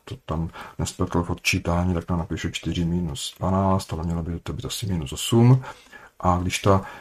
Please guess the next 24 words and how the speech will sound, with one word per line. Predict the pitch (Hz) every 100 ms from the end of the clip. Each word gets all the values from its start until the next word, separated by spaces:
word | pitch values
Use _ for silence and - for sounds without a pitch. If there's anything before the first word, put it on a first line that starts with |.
| -
eh, | - 92 92 92 92 92 92
divergence | 95 95 98 95 95 - 95
je, | 98 85 - -
eh, | - 78 78 78 76 76 85 113 - -
záporná, | 76 - 98 95 95 107 160 170 _ _ _ _ _ _ _ _ _ _ _ _ _ _ _ _ _ -
tak | -
to | 101
vlastně | 104 - 107
znamená, | 104 104 101 101
že | 104
ten | - 101
tok | 98 101 -
tam, | 104 98 92 90 - _ _ _ -
eh, | 82 85 90 90 92
zesiluje | 98 - 110 101 101 101 92 87 67 - -
zápornou, | 82 85 90 87 95 92 104 139 156 _ _ - -
rychlostí, | - - 95 - 107 110 113
to | 127
znamená, | 90 92 95 95 95 95 92
že | 104
ten | 101 95 95
tok | 92 92
tam | - 87 80 64
zeslabuje. | 80 - 87 95 95 107